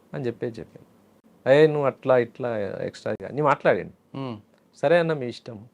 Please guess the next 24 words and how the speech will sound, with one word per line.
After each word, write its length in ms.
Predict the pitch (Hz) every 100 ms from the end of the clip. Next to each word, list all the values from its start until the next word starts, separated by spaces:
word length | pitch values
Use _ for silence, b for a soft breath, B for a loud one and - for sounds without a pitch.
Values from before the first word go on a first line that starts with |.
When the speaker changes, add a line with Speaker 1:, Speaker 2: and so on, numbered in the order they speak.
| _
Speaker 1:
నేనైతే 360 | 95 95 98 170
బయటకు 300 | 156 151 165
వచ్చిన, 220 | 156 143 143 147 _ _ _ _ -
మీకు 120 | 139
దొరకని 320 | 131 127 147
ప్లేస్లో 300 | 147 147 143
అయితే 160 | 135 139
లేను, 300 | 113 107 117 _ _ _ _ _ _ _
నా 100 | 101
ఇల్లు 300 | 98 95 123
తెలుసు, 480 | 127 127 - 135 123
నేను 200 | 98 95
ఏడుండేది 380 | 98 117 123 123
తెలుసు, 280 | 120 113
అంతా 220 | 131 101 127
మీకు 160 | 113
తెలుసు, 300 | 95 90 - - -
మీ 100 | 165
ఇష్టం" 300 | 127 - 117
అన్న. 140 | 78 78 _ _ _ _ _ _ _ _ _ _ -
ఇంకా 100 | 117
అప్పటి 200 | 113 101
నుంచి 140 | 98 127
బంద్గా 360 | 107 95 90